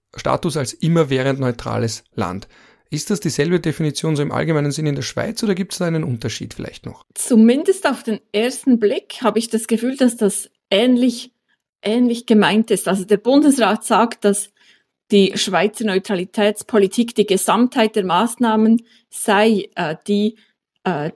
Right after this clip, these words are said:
Speaker 2: die Schweiz trifft, um ihren Status des Neutralen glaubwürdig zu fördern, ähm, in, in der internationalen, ähm, Umgebung. Also ich denke, auf den ersten Blick sieht das ähnlich aus, aber eben, was es dann bedeutet, da gehen die Meinungen zum Teil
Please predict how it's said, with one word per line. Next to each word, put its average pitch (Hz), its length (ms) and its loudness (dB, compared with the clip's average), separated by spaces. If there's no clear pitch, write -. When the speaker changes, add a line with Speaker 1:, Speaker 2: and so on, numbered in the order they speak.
Speaker 2:
die 185 300 -2
Schweiz 190 580 0
trifft, 247 440 2
um 202 140 0
ihren 196 240 4
Status 208 600 0
des 196 200 -4
Neutralen 185 640 0
glaubwürdig 190 840 0
zu - 160 0
fördern, 180 640 0
ähm, 160 420 -4
in, 160 260 -4
in 190 200 0
der 185 140 4
internationalen, 190 920 -4
ähm, 165 180 -6
Umgebung. 175 720 -2
Also 190 200 0
ich 196 140 0
denke, 214 260 2
auf 190 80 -4
den 202 160 -4
ersten 233 320 2
Blick 247 160 2
sieht - 240 -2
das 202 140 -6
ähnlich 254 400 2
aus, 196 140 2
aber 175 200 -4
eben, 196 260 -2
was 202 220 -2
es 226 100 -4
dann 185 220 -2
bedeutet, 202 560 -2
da 185 100 4
gehen 180 240 -4
die 180 120 -8
Meinungen 175 460 -4
zum - 160 -14
Teil 175 300 -4